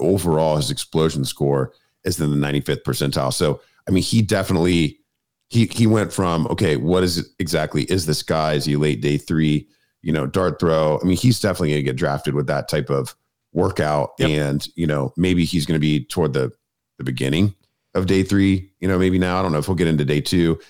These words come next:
Speaker 1: When you look at his, his production, he didn't really do much until his fourth season, um, in college. Now, you know, he transferred after twenty eighteen from Western Michigan over to Illinois. And then, you know, we, we,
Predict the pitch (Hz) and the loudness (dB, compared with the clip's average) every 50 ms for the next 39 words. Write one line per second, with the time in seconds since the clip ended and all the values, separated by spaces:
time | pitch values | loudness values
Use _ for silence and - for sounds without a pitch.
0 | _ _ - - 107 120 123 117 - 98 92 85 80 - - - - 110 95 - | _ _ 0 2 4 4 4 2 2 2 2 2 0 -2 -4 -4 -2 -2 -2 0
1 | - - 85 90 90 90 - - 90 87 85 85 - _ _ _ _ _ _ _ | -2 -2 0 0 0 -2 -2 -2 0 0 0 0 -2 _ _ _ _ _ _ _
2 | _ - 98 110 107 110 95 95 95 92 82 71 90 85 85 87 85 80 - - | _ -2 0 2 4 4 4 4 4 2 2 2 4 4 4 4 2 0 -2 -4
3 | - 85 - - 95 85 82 80 73 - - - - _ - 90 82 - - - | -2 -2 0 2 2 2 2 2 0 -2 -6 -12 -10 _ -4 -4 -4 -4 -4 -2
4 | 87 87 90 90 90 - - - 78 76 76 90 87 85 85 82 - _ _ _ | 0 0 2 0 0 -4 -2 0 2 2 2 2 2 2 0 -2 -4 _ _ _
5 | _ _ _ _ _ _ _ _ - 101 87 82 78 73 73 71 69 67 67 65 | _ _ _ _ _ _ _ _ -4 -2 -2 0 0 0 0 0 -2 -2 -4 -6
6 | - _ - 98 87 - - 92 80 78 80 80 71 - 85 87 85 80 76 73 | -6 _ -4 -4 -2 -2 -2 0 0 2 0 0 0 -2 -2 -2 0 -2 -4 -4
7 | - _ _ _ - - 87 - 92 82 73 - - 95 92 90 85 - - 85 | -6 _ _ _ -6 -4 -4 -2 -2 -4 -4 -2 -2 0 0 0 -2 -2 0 0
8 | 80 80 78 - - 82 82 - - 82 80 80 78 73 - - - 98 98 98 | 0 0 0 0 -2 -4 -4 -2 -2 0 2 2 2 0 -2 -4 -4 -2 -2 0
9 | 98 92 87 80 80 - - 95 92 87 87 - 80 76 78 73 - - 71 71 | 2 2 2 2 0 -2 -2 0 0 0 0 0 0 0 0 -2 -2 -2 0 0
10 | 80 78 82 73 78 71 - - 78 78 71 60 57 69 67 64 69 87 98 101 | 0 -2 -2 -2 -2 -2 -2 -2 -2 -2 -2 -2 -2 -2 -2 -2 0 0 0 2
11 | 98 92 92 92 90 87 - - _ _ _ _ _ _ _ - 95 82 78 76 | 2 2 2 2 0 0 -2 -8 _ _ _ _ _ _ _ -4 -2 0 0 0
12 | 76 78 76 76 73 73 69 65 - _ _ 82 78 73 73 73 76 73 67 - | 0 0 -2 -2 -2 -2 -2 -4 -6 _ _ -4 -2 0 0 2 2 0 0 -2
13 | - _ _ _ - 58 - - 67 53 - - - - - - | -6 _ _ _ -16 -16 -10 -8 -8 -6 -6 -8 -8 -6 -4 -4